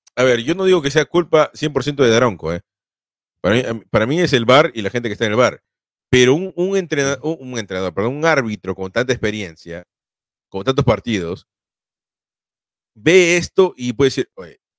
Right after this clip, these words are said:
Speaker 1: esto, ¿esta pelota entró o no entró?". Por más que no esté seguro. Entonces decir,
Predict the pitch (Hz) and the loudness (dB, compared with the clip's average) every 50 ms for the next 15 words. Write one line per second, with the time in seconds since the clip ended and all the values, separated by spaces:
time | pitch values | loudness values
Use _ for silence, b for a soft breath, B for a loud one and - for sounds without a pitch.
0 | _ _ _ _ _ - - - 123 104 85 - _ _ _ _ _ _ _ _ | _ _ _ _ _ -18 -4 -2 -2 -2 -2 -6 _ _ _ _ _ _ _ _
1 | _ _ 90 98 - 131 98 - 123 143 131 117 101 95 - 220 233 180 123 117 | _ _ -10 -4 -2 0 2 2 2 2 2 0 -2 0 2 2 2 2 2 -2
2 | 113 98 110 92 78 - _ - 123 120 147 190 - - 185 190 190 165 185 160 | -4 -6 -6 -8 -8 -10 _ -4 -2 0 0 0 0 -2 -2 -2 -2 -4 -2 -2
3 | 175 202 202 151 101 - - _ _ _ _ _ 107 156 147 170 165 147 135 131 | 0 0 0 0 -2 -6 -12 _ _ _ _ _ -10 -6 -4 -2 -2 -2 0 2
4 | 175 190 - - | 2 2 2 0